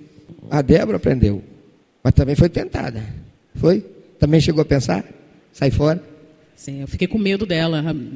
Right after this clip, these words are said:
Speaker 2: Eu tive até uma conversa com ela na frente da turma toda, porque
Speaker 1: Como é que
Speaker 2: fizeram
Speaker 1: foi que
Speaker 2: um
Speaker 1: ela,
Speaker 2: motim
Speaker 1: que que foi que
Speaker 2: contra
Speaker 1: ela
Speaker 2: ela.
Speaker 1: falou na, no, quando o dia que ela chegou pra, pra dar aquela prova? Como é que foi que ela falou?
Speaker 2: Quem dissertasse teorias em três linhas podiam ir embora.
Speaker 1: Quem quê?
Speaker 2: Quem dissertasse as teorias, eu estudava
Speaker 1: Quem escrever, é uma, era uma prova
Speaker 2: Dissertativa.
Speaker 1: dissertativa, escrita.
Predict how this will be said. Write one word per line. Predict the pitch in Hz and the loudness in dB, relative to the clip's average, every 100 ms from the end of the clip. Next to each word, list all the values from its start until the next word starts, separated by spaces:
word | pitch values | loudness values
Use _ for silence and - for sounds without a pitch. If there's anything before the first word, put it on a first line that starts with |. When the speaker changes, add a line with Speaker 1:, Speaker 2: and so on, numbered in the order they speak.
| - 160 | -14 -6
Speaker 2:
Eu | 170 | -4
tive | - 185 | 0 2
até | 170 190 | 2 0
uma | 202 | -2
conversa | 208 180 170 - | -2 0 0 0
com | 180 | -2
ela | 175 185 | -2 0
na | 175 | -2
frente | 185 185 | -2 -2
da | 180 | 0
turma | 208 196 180 | 0 0 2
toda, | 208 214 | 2 2
porque | 202 | 4
Speaker 1:
Como | 254 | 4
é | |
que | 208 | 6
Speaker 2:
fizeram | 196 | 6
Speaker 1:
foi | 202 | 8
que | 220 | 8
Speaker 2:
um | |
Speaker 1:
ela, | 220 | 6
Speaker 2:
motim | - | 6
Speaker 1:
que | |
que | 190 | 4
foi | |
que | - - | 6 6
Speaker 2:
contra | 160 | 6
Speaker 1:
ela | 160 | 6
Speaker 2:
ela. | 160 | 4
Speaker 1:
falou | 160 185 | 6 6
na, | 180 160 | 6 4
no, | 151 | 0
quando | 143 160 | 0 2
o | |
dia | 147 160 | 4 4
que | |
ela | 156 143 | 4 2
chegou | - 143 | 2 2
pra, | 139 | 4
pra | - - 143 | 4 2 2
dar | 143 | -2
aquela | 135 139 | -4 0
prova? | 131 123 | 0 2
Como | 123 | 2
é | 139 | 0
que | |
foi | 160 | -2
que | 147 | -4
ela | |
falou? | 131 135 190 - - - _ _ _ - _ | -2 -2 -4 -8 -20 -20 _ _ _ -20 _
Speaker 2:
Quem | - 180 | -6 -4
dissertasse | - 175 - 165 180 | -2 -2 -2 0 0
teorias | - 180 170 185 190 175 | 4 4 6 4 4 4
em | 175 175 | 2 2
três | 185 180 | 4 4
linhas | 170 180 185 185 | 4 4 2 0
podiam | 185 175 185 185 175 170 | -2 2 2 2 0 0
ir | 220 | 2
embora. | 190 139 139 - - - - _ _ _ _ | 4 4 2 -4 -10 -16 -20 _ _ _ _
Speaker 1:
Quem | 131 135 | 0 2
quê? | 180 | 0
Speaker 2:
Quem | - - - 190 | -4 -4 -2 2
dissertasse | 196 247 - 214 214 - | 4 4 4 4 2 2
as | 180 | 2
teorias, | 202 185 190 208 170 165 | 6 6 6 6 4 2
eu | |
estudava | 165 - 180 247 | 0 4 6 6
Speaker 1:
Quem | |
escrever, | 175 - 247 247 175 180 180 | 4 4 6 6 6 0 0
é | 196 | -4
uma, | 180 175 | -2 2
era | 170 | 2
uma | 185 | 2
prova | - 170 196 196 220 208 | 6 6 6 4 0 -2
Speaker 2:
Dissertativa. | - 180 175 180 220 | -2 -2 0 0 2
Speaker 1:
dissertativa, | - - - 208 - 180 123 | 2 2 2 0 2 4 6
escrita. | 139 - 160 139 - 101 | 4 6 6 6 4 -6